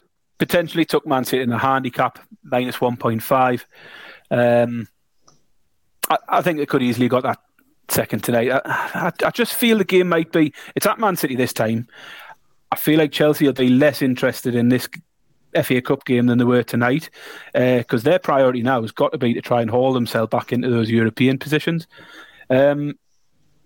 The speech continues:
I'd actually gone for the second half to be the highest scoring,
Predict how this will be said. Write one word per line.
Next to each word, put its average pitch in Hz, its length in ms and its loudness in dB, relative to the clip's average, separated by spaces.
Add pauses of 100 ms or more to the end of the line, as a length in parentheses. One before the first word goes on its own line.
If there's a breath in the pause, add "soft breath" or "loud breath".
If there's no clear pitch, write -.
(140)
I'd 139 100 0
actually 240 320 0
gone 165 340 0
for 135 160 2
the 123 100 0
second - 500 -4
half 147 420 0
to 131 80 -10
be 123 180 0
the 123 140 0
highest 123 460 0
scoring, 120 560 0